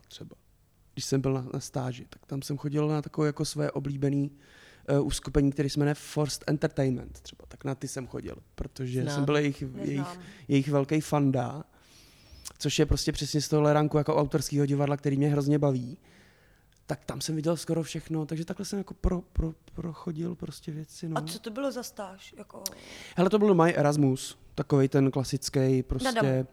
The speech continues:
Speaker 1: na damu, no, no, no,
Speaker 3: Mhm,
Speaker 1: přesně.
Speaker 3: mhm. A to jsi jel v kolikáťáku?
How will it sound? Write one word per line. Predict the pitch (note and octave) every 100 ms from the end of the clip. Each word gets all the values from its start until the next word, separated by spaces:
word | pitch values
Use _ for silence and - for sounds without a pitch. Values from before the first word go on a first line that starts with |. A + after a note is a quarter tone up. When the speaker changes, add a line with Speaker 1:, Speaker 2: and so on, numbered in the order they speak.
| _
Speaker 1:
na | D#3
damu, | C#3+ C#3+ B2 C#3
no, | C3 C3
no, | C3+
no, | C3
Speaker 3:
Mhm, | A3+
Speaker 1:
přesně. | D4+ C#3 - C3+
Speaker 3:
mhm. | G#3+ A3+ _ -
A |
to | -
jsi | G#3
jel | A3+
v | -
kolikáťáku? | G#3+ G3+ F#3 F#3 E3+